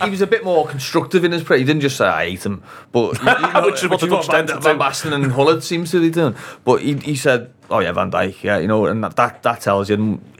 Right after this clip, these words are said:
Speaker 1: I agree. I mean, he had that one moment where I would, I, I could have throttled him when he, he headed it up to the keeper, and then he was like this,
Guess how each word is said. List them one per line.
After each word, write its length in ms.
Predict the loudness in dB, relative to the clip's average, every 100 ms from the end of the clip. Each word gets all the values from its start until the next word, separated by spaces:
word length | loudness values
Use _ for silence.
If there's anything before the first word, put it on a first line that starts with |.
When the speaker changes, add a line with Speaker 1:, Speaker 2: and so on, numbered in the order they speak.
| -2
Speaker 1:
I 140 | 0
agree. 240 | 0 0 0
I 20 |
mean, 240 | 0 -4 -8 -20 _ _
he 80 | -2
had 140 | -2
that 140 | -2 -4
one 260 | -2 -2
moment 300 | -2 -2 -2
where 120 | 0 0
I 40 |
would, 200 | 0 0
I, 260 | 0 0 0
I 80 | 0
could 140 | -2
have 80 | -2
throttled 280 | 0 -2 0
him 120 | 0
when 100 | 0
he, 160 | 0 -2
he 100 | -4
headed 300 | 0 0 2
it 80 | 0
up 120 | -2
to 100 | -4
the 60 | -6
keeper, 480 | -4 0 2 2 2
and 140 | -4
then 80 | -4
he 80 | -6
was 120 | -2
like 200 | -2 0
this, 480 | 2 2 0 -10